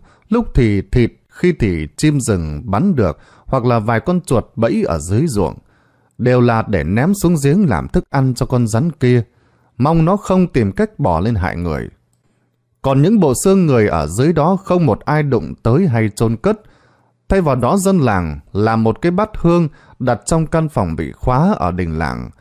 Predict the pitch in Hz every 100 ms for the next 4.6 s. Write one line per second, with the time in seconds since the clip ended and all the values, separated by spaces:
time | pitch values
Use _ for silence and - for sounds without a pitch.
0 | _ _ _ - 123 131 131 127 123 233
1 | - 185 170 160 - 117 139 143 139 -
2 | 131 127 185 170 160 104 90 76 76 113
3 | 156 - 123 165 190 87 73 92 110 143
4 | 143 92 113 117 95 71